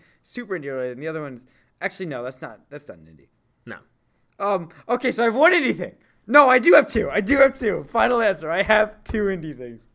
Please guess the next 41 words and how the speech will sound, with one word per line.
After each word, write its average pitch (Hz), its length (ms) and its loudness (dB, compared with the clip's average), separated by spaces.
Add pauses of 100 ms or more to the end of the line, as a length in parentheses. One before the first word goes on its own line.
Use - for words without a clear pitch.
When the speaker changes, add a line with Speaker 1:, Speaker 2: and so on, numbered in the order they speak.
Speaker 2:
Okay. 123 380 -10 (720)
Speaker 1:
First 233 240 -6
one 147 260 -2 (280)
is 160 180 -8 (100)
Agony 175 440 -6
is 143 120 -10
coming 147 320 -12
to 139 60 -20
Nintendo 123 180 -14
Switch. 98 300 -18 (420)
This 180 180 -8
was 202 140 -6
a 185 80 -4
horror 170 340 -10
game 170 320 -10
that 131 160 -10
was 131 260 -14
like, 110 300 -10 (240)
do 180 100 -18
you, 285 300 -12
do 160 120 -14
you 220 80 -10
know 151 340 -6
anything 160 260 -12
about 156 120 -12
this 147 100 -6
Speaker 2:
Listen, 196 280 0
Speaker 1:
game? - 80 -20 (260)
Speaker 2:
oh, 185 200 2
my 170 300 -2
entire 196 640 -2
understanding 226 400 -2
of 180 60 -10
this 180 140 -4
game 143 400 -4
is, 127 340 -10
okay, 135 260 -8 (480)
quick, 196 300 -2
quick, 214 320 -2
uh, 151 340 -2
life, 160 440 -4